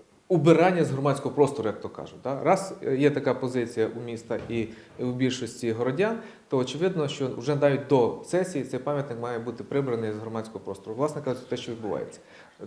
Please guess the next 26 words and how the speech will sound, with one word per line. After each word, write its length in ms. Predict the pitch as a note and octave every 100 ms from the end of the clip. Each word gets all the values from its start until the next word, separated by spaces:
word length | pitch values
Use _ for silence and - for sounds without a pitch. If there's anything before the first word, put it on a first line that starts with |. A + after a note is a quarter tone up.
| -
Ем, 340 | B2+ B2+ C3
на 100 | C#3+
цьому, 200 | C#3+ G#3
на 120 | F3
цьому 180 | E3+ G#3
ж 60 | C#3
наполягали 440 | B2 A#2 A2+ G#2+
одесити, 400 | G2+ G2+ G2+ F#2+
щоб, 300 | - B2 A2+
е, 280 | A#2 A2+ A2 A2+ - -
оцих 240 | - D3
наративів 480 | C#3+ C3+ C3+ D3 C3+
не 60 | A#2+
було. 320 | G#2 F#2+ F2+ - -
От, 220 | A#2+ -
е, 140 | B2 A#2
власне, 360 | B2 D3 D3
огородження 540 | B2+ C3 G#3 F3+ D3+ C#3 - - -
і 100 | B2+ B2+
відіграє 580 | A#2 A#2+ A#2+ C3+ C#3+ A2+
цю 180 | - G#2
роль. 140 | D#2+ - - - -
Тому, 200 | - D3+
звичайно, 580 | D3 D3 D3 F3 D#3+ D3 D3 - -
е, 340 | B2 B2 B2 B2+
є, 340 | C3+ C3 B2+